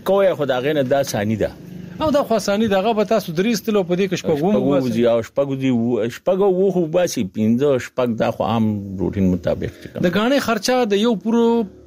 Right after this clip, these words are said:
Speaker 2: په کم کم ځای کې څومره څومره ده؟ لکه تاسو هغه له څو ورکوئ، هغه له څه داسې که نومونه؟
Speaker 1: دې له خو مونږه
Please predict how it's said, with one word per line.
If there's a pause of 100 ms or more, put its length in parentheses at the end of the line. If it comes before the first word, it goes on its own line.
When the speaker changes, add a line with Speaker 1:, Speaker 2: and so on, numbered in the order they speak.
(180)
Speaker 2:
په
کم
کم
ځای
کې
څومره
څومره
ده؟
لکه
تاسو
هغه
له
څو
ورکوئ،
هغه
له
څه (100)
داسې
که
نومونه؟
Speaker 1:
دې
له
خو
مونږه